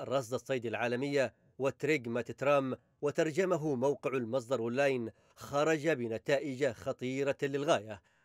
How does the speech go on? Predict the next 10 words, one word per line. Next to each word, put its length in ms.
أكدت 600
على 240
أن 280
أكبر 540
عمليات 680
الصيد 400
غير 220
المشروعة 680
في 100
العالم 540